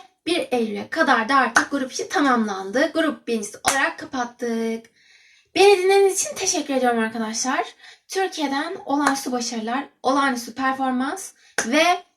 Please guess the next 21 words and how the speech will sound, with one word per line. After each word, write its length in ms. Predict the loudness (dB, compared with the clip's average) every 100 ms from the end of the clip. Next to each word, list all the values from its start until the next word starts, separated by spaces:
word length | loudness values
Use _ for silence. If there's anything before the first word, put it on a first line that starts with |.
| _
gıpta 300 | -2 0 0
adilesi 460 | 0 0 -2 -4 -6
bir 180 | -6 -4
başarı 380 | -6 -6 -8 -8
bekliyorum. 480 | -10 -10 -6 -4
Ve 120 | -4 0
Dünya 280 | 0 0
Kupası'nı 460 | -2 -12 -8 -6 -4
da 160 | -4 -6
Türkiye'ye 380 | -10 -6 -6
artık 240 | -6 -8 -12 -16 -20 -4
getirmesini 640 | 0 0 -2 -2 -2 -4
istiyorum 440 | -4 -4 -6 -4 -4
milli 180 | -6 -8
takımdan. 480 | -12 -10 -6 -4
Hepinizi, 460 | -2 -2 2 2 2 -6 -18 -8
tüm 120 | -2
milli 160 | 0 0
takım 220 | -2 -4
oyuncularını 600 | -4 -2 -6 -4 -4 -6 -8 _ -8
öpüyorum. 600 | -6 -4 -2 0 -2